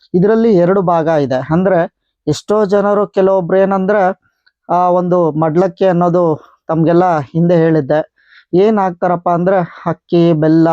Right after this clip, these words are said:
ಹಣ್ಣು, ಕಾಯಿ ಹೀಗೆ ಮತ್ತೆ ಅವ್ರಿಗೆ ಸಂಬಂಧಪಟ್ಟದಂತ ಒಂದು ಏನಾದ್ರೂ ಸೀರೆ ತಂದಿದ್ರೆ ಸೀರೆ ಅಥವಾ ಒಂದು ಬಳೆ ಈ ರೀತಿಯಲ್ಲಿ ಹಾಕ್ತಾರೆ. ಆದ್ರೆ ಎಷ್ಟೋ ಜನರು ಕೇಳಿದ ಹಾಗೆ ಬಾಗಿಣದ ವಿಚಾರವನ್ನು ತಿಳಿಸಿ ಅಂತ ಹೇಳಿದ್ದಾರೆ. ಹಾಗಾಗಿ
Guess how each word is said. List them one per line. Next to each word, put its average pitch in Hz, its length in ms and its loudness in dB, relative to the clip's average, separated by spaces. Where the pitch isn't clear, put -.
ಹಣ್ಣು, 156 420 -2
ಕಾಯಿ 156 400 -2
ಹೀಗೆ 175 260 2
ಮತ್ತೆ 170 300 -2
ಅವ್ರಿಗೆ 175 460 0
ಸಂಬಂಧಪಟ್ಟದಂತ 165 1120 -2
ಒಂದು 160 240 -2
ಏನಾದ್ರೂ 160 420 0
ಸೀರೆ 165 360 0
ತಂದಿದ್ರೆ 160 480 -2
ಸೀರೆ 156 400 0
ಅಥವಾ 160 300 -2
ಒಂದು 165 240 -2
ಬಳೆ 156 300 0
ಈ 170 140 2
ರೀತಿಯಲ್ಲಿ 185 460 0
ಹಾಕ್ತಾರೆ. 139 480 -6
ಆದ್ರೆ 196 320 0
ಎಷ್ಟೋ 160 380 -4
ಜನರು 190 420 0
ಕೇಳಿದ 180 420 0
ಹಾಗೆ 180 260 2
ಬಾಗಿಣದ 175 580 0
ವಿಚಾರವನ್ನು 180 600 0
ತಿಳಿಸಿ 165 440 0
ಅಂತ 156 220 0
ಹೇಳಿದ್ದಾರೆ. 147 500 0
ಹಾಗಾಗಿ 208 460 0